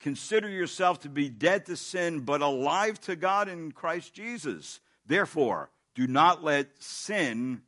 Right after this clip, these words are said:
reign in your mortal body so that you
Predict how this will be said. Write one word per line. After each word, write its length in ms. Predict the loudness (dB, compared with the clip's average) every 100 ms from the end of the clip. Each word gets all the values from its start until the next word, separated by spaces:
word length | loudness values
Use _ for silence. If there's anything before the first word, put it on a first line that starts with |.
| -8
reign 760 | -2 2 2 0 -2 -4 -4 _ _ _ -8
in 160 | -2
your 140 | 0 2
mortal 360 | 6 6 4
body 520 | 4 6 6 4 -2
so 180 | -4 -4 0
that 280 | 0 0
you 180 | -4 -4